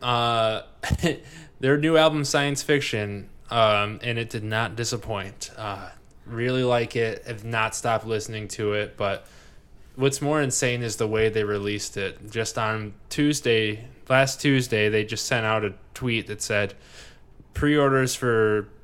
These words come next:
album five are up now, very limited. Sold out probably within two minutes. They only did five hundred of 'em." So I was bummed. I was like, "Ah, I can't get any." Then two days later,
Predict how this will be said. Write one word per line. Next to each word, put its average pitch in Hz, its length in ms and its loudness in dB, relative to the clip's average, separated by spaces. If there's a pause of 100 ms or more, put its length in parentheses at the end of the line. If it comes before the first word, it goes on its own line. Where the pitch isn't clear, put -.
album 117 340 2
five 117 340 4
are 104 140 2
up 101 160 2
now, 104 300 0
very 110 320 4
limited. 101 500 -4 (840)
Sold 113 260 2
out 107 240 4
probably 104 400 2
within 104 260 -4
two 110 200 -6
minutes. 104 280 -4
They 107 80 -6
only 101 240 -8
did 101 160 -8
five 104 280 -4
hundred 101 280 -6
of 98 120 -8
'em." 98 240 -8 (540)
So 104 140 -4
I 104 40 0
was 101 100 -2
bummed. 107 380 -2
I 101 60 -2
was 98 120 -6
like, 101 180 -12
"Ah, - 300 -10
I 123 60 -12
can't 107 260 -12
get 135 180 -8
any." 104 300 -10 (640)
Then 110 260 -4 (100)
two 139 160 -2
days 113 240 0
later, 110 360 0